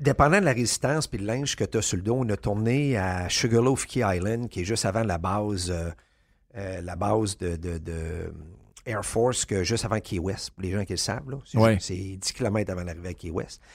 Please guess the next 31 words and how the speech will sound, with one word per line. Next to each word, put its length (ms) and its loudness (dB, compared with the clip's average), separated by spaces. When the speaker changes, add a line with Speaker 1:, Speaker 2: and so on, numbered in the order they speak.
Speaker 1:
On 140 0
avait 160 2
un 20 2
landing 400 0
strip 380 -4
là, 280 2
j'avais 240 0
loué, 460 0
euh, 460 -2
un 160 -2
avion, 320 -2
on 40 0
était 260 -4
là 140 0
pendant 340 -2
deux 280 -2
mois 380 -4
et 60 -4
demi 200 -6
de 220 -6
temps, 140 0
on, 480 -4
on 20 -10
sautait 300 -6
jusqu'à 220 -4
vingt 220 -6
et 120 -4
un 80 -2
mille 240 -6
pieds. 320 -2
Euh, 420 -2